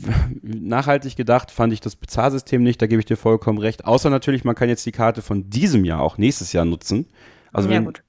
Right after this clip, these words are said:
Speaker 1: also
Speaker 2: Das wäre ein Fortschritt.
Speaker 1: Ja, das wäre definitiv ein Fortschritt, ähm, und ich hoffe das auch, weil ich kann's nicht refunden, weil ich nicht online aufgeladen habe. Das ist auch noch sowas. Du kannst es nur online,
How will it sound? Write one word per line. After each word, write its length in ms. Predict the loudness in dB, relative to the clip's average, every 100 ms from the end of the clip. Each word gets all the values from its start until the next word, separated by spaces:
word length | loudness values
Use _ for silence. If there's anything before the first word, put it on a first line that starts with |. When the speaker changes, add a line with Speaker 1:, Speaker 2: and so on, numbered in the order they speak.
| _
Speaker 1:
also 180 | -4 -2
Speaker 2:
Das 80 | 0
wäre 120 | 0
ein 60 |
Fortschritt. 440 | -2 -6 -6 -12 -6 -4 -2
Speaker 1:
Ja, 160 | -4
das 220 | -2 -2
wäre 180 | 2 2
definitiv 460 | 4 2 0 -2 -2
ein 60 | -2
Fortschritt, 600 | 0 0 0 -4 -4 -20 -10
ähm, 300 | -4 -2 -2
und 140 | -4 -6
ich 100 | -2
hoffe 220 | -2 -2
das 160 | -4
auch, 260 | -2 -4 -2
weil 280 | -4 -4 -6
ich 100 | -4
kann's 320 | 0 2 2
nicht 200 | -2 2
refunden, 600 | 0 2 -2 -2 -6 -2
weil 140 | 0
ich 120 | 0 -2
nicht 180 | -4
online 280 | 0 0 0
aufgeladen 480 | 0 -4 -4 -4 -6
habe. 100 | -4
Das 120 | -4
ist 60 | 0
auch 80 | 0
noch 100 | 0
sowas. 220 | 0 -4
Du 80 | -2
kannst 240 | -4 -4
es 80 | -2
nur 140 | 0 2
online, 380 | 2 4 4